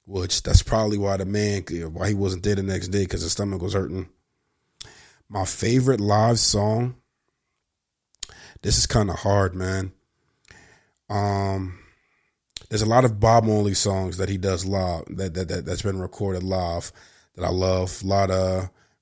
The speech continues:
Earth, Wind and Fire got a lot of good live songs.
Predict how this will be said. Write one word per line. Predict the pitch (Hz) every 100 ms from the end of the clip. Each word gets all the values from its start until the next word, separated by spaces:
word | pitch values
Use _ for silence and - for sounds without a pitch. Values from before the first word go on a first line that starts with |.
| -
Earth, | 104 -
Wind | 95
and | 87
Fire | - 107 104 101
got | 98 98
a |
lot | 98 101
of | 98 95
good | 101
live | 95 98 98 95
songs. | - 98 95 95 95 - -